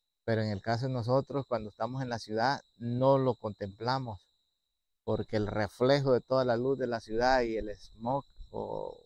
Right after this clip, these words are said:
o el humo de tanto carro no deja ver ni de noche claramente el cielo. <laughs> Así de que esto es maravilloso. Nomás quería compartirlo.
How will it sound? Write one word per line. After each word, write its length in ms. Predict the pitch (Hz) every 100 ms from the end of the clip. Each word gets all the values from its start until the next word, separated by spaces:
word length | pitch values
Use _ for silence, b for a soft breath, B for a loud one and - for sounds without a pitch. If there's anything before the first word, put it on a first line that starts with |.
| 50
o 120 | 80
el 200 | 95 107
humo 400 | 131 147 131 113
de 80 | 113
tanto 420 | - 127 135 123
carro 360 | - 127 139 135
no 200 | 123 123
deja 260 | 131 127 120
ver 200 | 120 127 - _ _ _ -
ni 120 | 113 107
de 120 | 104
noche 460 | 117 135 - 110
claramente 760 | - 120 120 120 113 117 120 -
el 100 | 110
cielo. 460 | - 127 123 117 110 _ 123
<laughs> 140 | 117 _ _ _ _ _ _ -
Así 280 | 107 104 113
de 180 | 123
que 460 | - 110 98 82 78 - - _ -
esto 300 | 123 - 131
es 60 |
maravilloso. 680 | 123 110 101 107 107 - 104 - _ _ _ _ _ _ _ _
Nomás 280 | 113 117 117
quería 300 | 123 117 120
compartirlo. 720 | 123 110 104 101 110 107 104